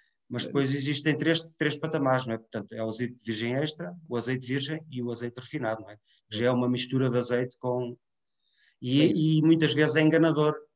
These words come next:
Speaker 1: para o consumidor, porque, enfim, consegue-se pôr um produto muito mais barato no mercado,
Speaker 2: Claro.
Speaker 1: mas com,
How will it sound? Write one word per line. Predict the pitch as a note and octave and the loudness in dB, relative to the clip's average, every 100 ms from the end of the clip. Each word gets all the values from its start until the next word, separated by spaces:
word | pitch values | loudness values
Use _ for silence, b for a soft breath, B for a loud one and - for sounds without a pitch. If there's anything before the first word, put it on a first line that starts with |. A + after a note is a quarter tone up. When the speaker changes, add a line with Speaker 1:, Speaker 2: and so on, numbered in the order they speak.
| _ | _
Speaker 1:
para | C#3 | 0
o | C3+ | 0
consumidor, | C#3 C#3 C#3 C3+ C3+ D3 D#3+ - _ _ _ - | 0 -2 -4 -2 -2 -2 -6 -12 _ _ _ -2
porque, | D3 C#3+ - C3+ C#3 | 0 0 -4 -4 -2
enfim, | C#3+ C3+ B2 G#2+ _ | -4 -4 -6 -8 _
consegue-se | - C3+ C#3 C3+ - | -4 0 0 0 -2
pôr | C#3 | -2
um | C3 | -2
produto | C3 C3 C3 C3+ | -2 -2 -2 0
muito | C#3 C3+ | -2 0
mais | C3+ B2 | -2 0
barato | C3 A#2+ A#2+ | 0 -2 -2
no | B2 | -6
mercado, | A2+ B2 B2 B2 _ _ _ _ _ _ | -6 -6 -6 -10 _ _ _ _ _ _
Speaker 2:
Claro. | B2+ G#2+ - | -4 -4 -4
Speaker 1:
mas | B2+ | -8
com, | - A#2+ B2+ | -6 -8 -8